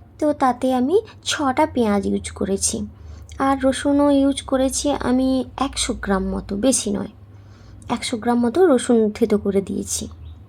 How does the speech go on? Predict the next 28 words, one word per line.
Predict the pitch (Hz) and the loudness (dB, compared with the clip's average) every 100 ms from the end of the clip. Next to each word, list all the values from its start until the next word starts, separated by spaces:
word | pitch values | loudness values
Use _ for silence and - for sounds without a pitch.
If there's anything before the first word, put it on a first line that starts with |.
| - - - - - - | -20 -20 -20 -18 -12 -2
তো | 302 | 0
ভালো | 254 240 226 | 2 0 0
করে | 214 233 247 | 0 0 0
ব্রাউন | 226 220 196 214 214 | 0 -2 2 2 2
করে | 214 226 226 | 0 0 -2
ফ্রাই | 202 190 | -4 -4
করে | 196 214 214 | -2 0 2
নিব। | 214 208 370 - - - - - | 2 2 -2 -6 -10 -10 -10 -4
ব্রাউন | 214 214 | -2 0
করে | 226 240 | 0 -2
ফ্রাই | 240 - 202 226 | -4 -2 0 0
হয়ে | 240 269 262 | 0 0 2
গেছে, | 202 190 - 415 - - | 0 -2 -2 -4 -4 -4
আদা | 247 277 | -2 0
বাটা | 240 202 190 | 0 0 -2
দিয়ে | 185 185 | -2 -4
দিচ্ছি। | 190 - - - 208 - - - - - 254 | -4 -6 -6 -4 -4 -6 -12 -14 -10 -2 0
আদা | 262 247 | 2 0
দিয়েও | 226 233 262 | 2 2 2
ভালো | 262 233 214 226 | 2 2 2 0
করে | 226 220 220 | 0 -2 0
নাড়াচাড়া | 196 208 220 214 208 | 0 -2 -2 -4 0
করে | 208 208 | 2 4
নিব। | 208 208 440 - - - - - | 4 4 -2 -4 -14 -14 -6 0
করে | 254 240 233 | 2 2 0
নেওয়ার | 214 214 214 - | 0 0 -2 -2
পর | 233 233 | 0 0
হলুদ | 247 214 208 | 2 4 4